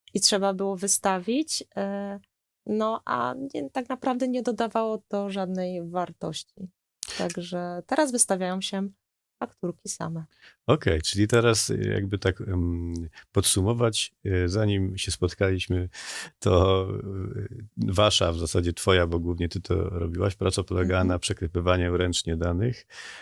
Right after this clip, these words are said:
Speaker 2: E, co więcej, y, gromadzenia danych w różnych Excelach, no i prawdopodobnie, gdybyśmy się nie spotkali, a wdrożylibyście sobie I P Boxa,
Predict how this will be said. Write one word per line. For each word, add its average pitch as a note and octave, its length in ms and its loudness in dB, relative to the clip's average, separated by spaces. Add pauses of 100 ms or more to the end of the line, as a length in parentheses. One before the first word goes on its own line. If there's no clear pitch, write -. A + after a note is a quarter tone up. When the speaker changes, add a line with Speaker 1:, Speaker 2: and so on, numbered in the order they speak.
(180)
Speaker 2:
E, F2 260 4
co F2 180 0
więcej, F#2+ 680 4 (200)
y, F#2 60 -2
gromadzenia F#2 760 2
danych F2 480 -2
w F#2 80 -8
różnych F#2 280 -4
Excelach, A2+ 500 4 (440)
no A2 200 4
i B2 80 8 (200)
prawdopodobnie, A2 840 4
gdybyśmy F#2+ 420 0
się F#2+ 140 2
nie F#2+ 80 6
spotkali, F#2+ 560 2
a F2+ 100 4
wdrożylibyście F2+ 760 2
sobie F2+ 380 0
I E2 40 2
P F#2+ 140 2
Boxa, F2 260 2